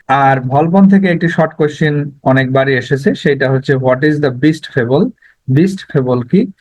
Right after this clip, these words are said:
এই কোশ্চেনটিও আমাদেরকে ভালোভাবে আয়ত্ত করে নিতে হবে। ভলপনের আরো একটি কোশ্চেন আছে, সে-, সেটা হচ্ছে what is legacy hunter? লেগেসি হান্টার কারা? যারা এমন ব্যক্তি যার কোনো সন্তান নেই, সেই ব্যক্তির উত্তরাধিকারী হওয়ার জন্য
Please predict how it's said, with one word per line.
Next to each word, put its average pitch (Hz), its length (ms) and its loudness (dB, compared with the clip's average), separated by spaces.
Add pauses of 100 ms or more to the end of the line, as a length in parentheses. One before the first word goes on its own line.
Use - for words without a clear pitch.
(260)
এই 160 180 2
কোশ্চেনটিও 151 540 0
আমাদেরকে 139 480 0
ভালোভাবে 135 540 0
আয়ত্ত 127 300 0
করে 120 240 -2
নিতে 117 220 -2
হবে। 110 320 -2 (200)
ভলপনের 180 580 4
আরো 151 260 2
একটি 175 220 0
কোশ্চেন 151 380 0
আছে, 135 360 0
সে-, 139 240 -2
সেটা 135 360 -2
হচ্ছে 135 260 -2
what 135 200 2
is 139 120 0
legacy 131 460 0
hunter? 123 480 0 (580)
লেগেসি 156 460 2
হান্টার 135 400 0
কারা? 160 360 0 (400)
যারা 151 560 2 (200)
এমন 170 300 2
ব্যক্তি 151 320 0
যার 135 220 2
কোনো 139 180 -2
সন্তান 123 500 0
নেই, 156 280 2 (380)
সেই 170 240 0
ব্যক্তির 147 540 0 (200)
উত্তরাধিকারী 135 840 0
হওয়ার 123 360 0
জন্য 131 460 0